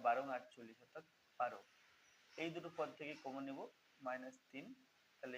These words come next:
এক্স মাইনাস বারো থাকবে, কারণ তিন বারো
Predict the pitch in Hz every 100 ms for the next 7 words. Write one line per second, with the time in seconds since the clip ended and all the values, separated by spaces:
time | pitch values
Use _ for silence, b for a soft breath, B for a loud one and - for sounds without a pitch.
0 | 127 127 - 135 131 131 - 113 113 127
1 | 131 123 160 - _ - - - - -
2 | - - - 127 127 127 - - 170 170